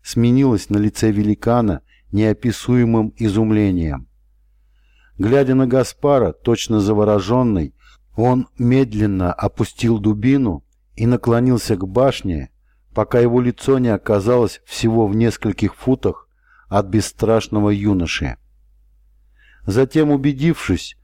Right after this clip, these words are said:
что перед ним и впрямь Гаспар, чудовище вновь взревело от ярости.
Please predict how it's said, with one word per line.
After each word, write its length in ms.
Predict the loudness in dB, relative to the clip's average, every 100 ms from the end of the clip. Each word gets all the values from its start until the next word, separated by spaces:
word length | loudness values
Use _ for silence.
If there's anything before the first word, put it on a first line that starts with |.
| _
что 240 | -16 -6 -2
перед 280 | 0 0 2
ним 220 | 2 0
и 20 |
впрямь 440 | -2 -2 0 0 -4
Гаспар, 600 | -2 -2 -2 -2 0 0 -6 _ _ _ _
чудовище 600 | -6 0 2 2 0 -2
вновь 320 | 2 0 0
взревело 680 | -6 -2 0 2 4 4 2
от 140 | 0
ярости. 600 | 0 0 0 -4 -12 -14